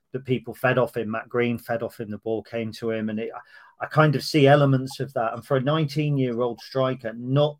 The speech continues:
to just be kind of single-minded, snatching at things, but to be creating, to be holding the ball up,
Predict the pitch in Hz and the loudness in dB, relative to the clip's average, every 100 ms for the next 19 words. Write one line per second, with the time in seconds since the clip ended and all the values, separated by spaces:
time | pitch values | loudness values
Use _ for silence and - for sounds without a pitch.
0 | - 143 135 - 143 139 139 - - 117 | -10 -10 -8 0 2 2 -2 -12 -6 -4
1 | 113 107 - _ _ _ _ _ _ _ | -4 -8 -14 _ _ _ _ _ _ _
2 | - 123 113 - 120 113 117 117 113 113 | -8 -6 -6 -6 -6 -2 0 0 -2 -4
3 | 113 - - 135 107 - 127 113 - 120 | -8 -12 -10 -6 -6 -6 -8 -8 -6 -6
4 | 110 107 - 117 - 113 120 113 120 120 | -6 -6 -6 -8 -8 -6 -6 -4 -4 0
5 | 127 117 - 113 107 117 104 123 117 117 | 0 -2 -4 -8 -6 -8 -4 -4 -2 -4
6 | 110 120 117 110 | -2 2 2 2